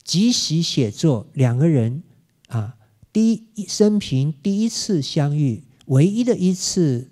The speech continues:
彼此互相筹作写的一首诗啊。好，跳。我们下面呢，开始讲杜甫的，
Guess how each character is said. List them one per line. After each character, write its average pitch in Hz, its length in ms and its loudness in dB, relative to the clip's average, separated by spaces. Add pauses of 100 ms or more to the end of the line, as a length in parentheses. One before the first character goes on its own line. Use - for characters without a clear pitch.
(600)
彼 175 160 4
此 120 380 -4
互 160 280 0
相 139 320 -2
筹 120 340 -4
作 143 300 0 (120)
写 - 280 -8
的 110 100 -8
一 123 100 -4
首 95 220 -8
诗 - 400 -12
啊。 101 200 -10 (920)
好， 110 260 -10
跳。 - 340 -6 (1500)
我 131 80 -2
们 151 160 2
下 190 220 0
面 156 240 2
呢， 117 160 -8 (160)
开 143 180 -4
始 131 220 -8
讲 104 320 -6 (500)
杜 226 240 4
甫 101 380 -8
的， 117 320 -4